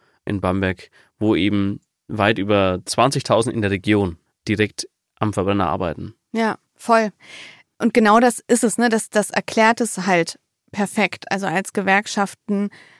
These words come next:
Speaker 2: haben wir, wie du vorhin gesagt hast, die Menschen im Blick und deren Arbeitsplatz. So, wie kann man eine Transformation schaffen und w-, was macht die Klimakrise mit Arbeitsplätzen in Deutschland? Und das ist genauso wichtig,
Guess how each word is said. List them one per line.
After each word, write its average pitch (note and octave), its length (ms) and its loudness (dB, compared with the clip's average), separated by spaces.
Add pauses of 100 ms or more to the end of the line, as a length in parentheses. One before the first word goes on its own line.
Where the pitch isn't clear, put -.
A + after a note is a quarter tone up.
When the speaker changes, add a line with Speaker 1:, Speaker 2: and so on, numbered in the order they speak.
(200)
Speaker 2:
haben G#3 380 2
wir, G3+ 300 0
wie G#3 60 -6
du G#3 100 -2
vorhin G3 300 -4
gesagt F#3+ 320 -6
hast, G3 160 -10
die A3 40 -2
Menschen G#3+ 400 -4
im F3 140 -6
Blick F3 380 -8
und F#3+ 200 -4
deren F#3 540 0
Arbeitsplatz. G3+ 1000 0 (180)
So, F#3 320 -2 (500)
wie A3 100 -2
kann G#3+ 160 -2
man G3+ 100 0
eine G3+ 60 -2
Transformation G#3 840 -2
schaffen G3 420 -2
und F3+ 220 -6
w-, - 120 0
was G3 260 0
macht G3+ 280 2
die G#3+ 80 -4
Klimakrise G#3 840 0 (400)
mit A#3 300 0
Arbeitsplätzen G3+ 880 0
in F#3 100 -4
Deutschland? F3+ 640 -2
Und G3+ 100 -2
das G3+ 140 0
ist - 180 -2
genauso G#3+ 600 6
wichtig, A3 560 -2